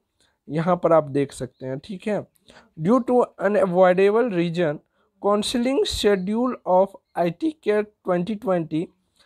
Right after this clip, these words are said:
second mop up round is keep on hold। यहाँ पर देख रहे हैं कि होल्ड कर दिया गया है,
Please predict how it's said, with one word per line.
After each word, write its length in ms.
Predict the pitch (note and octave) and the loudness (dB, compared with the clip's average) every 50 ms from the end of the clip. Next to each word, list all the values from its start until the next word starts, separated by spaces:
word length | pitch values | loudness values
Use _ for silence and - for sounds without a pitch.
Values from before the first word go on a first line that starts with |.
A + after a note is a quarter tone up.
| _ _ - | _ _ -16
second 560 | - - - G3 F#3+ - - A#3+ C4 C#4 C#4 A#3+ | -12 -2 -2 -2 0 2 2 2 2 2 2 0
mop 340 | G3+ F#3+ G3 G#3 G#3 - - | 0 0 0 0 0 0 2
up 320 | G3+ G#3 G#3+ G#3+ G#3+ - F3+ | 2 2 2 2 -2 -8 0
round 440 | E3+ E3+ E3+ F3+ F#3 G3 G#3 G3+ - _ - - | 0 2 2 2 2 0 -2 -6 -10 _ -8 -6
is 260 | F3+ F3+ F#3 F3+ - - _ _ _ _ - | -4 -4 -4 -6 -10 -18 _ _ _ _ -8
keep 200 | G#3+ G#3+ A#3 A3 _ _ - E3 | -6 -6 -6 -6 _ _ -2 0
on 200 | E3+ E3+ E3+ D#3+ - | 2 2 2 0 -4
hold। 340 | - - D3 C#3 B2+ A2 - - _ _ _ _ _ _ _ _ - | 0 0 2 2 2 0 -4 -10 _ _ _ _ _ _ _ _ -6
यहाँ 160 | D3+ E3 F3+ | 0 0 0
पर 120 | F3+ G#3 F#3+ | 0 0 0
देख 220 | F#3+ G3+ G3 G#3 | 0 0 0 0
रहे 140 | G#3 G#3 G#3 | 0 0 0
हैं 100 | A3 A3+ | 0 -2
कि 140 | A3 - F3 | -4 -6 -6
होल्ड 380 | D3 B2+ D3+ D3+ E3 E3 D#3+ D#3+ | -6 0 2 4 4 4 2 0
कर 220 | D#3 - C3 B2 A#2 | -2 -2 -2 -2 -2
दिया 240 | A#2+ B2+ B2+ B2 A#2+ | -2 0 0 0 -2
गया 220 | B2 C3+ C3+ C3 C#3 | -2 -2 -2 -2 -2
है, 160 | D3+ D3+ | -4 -8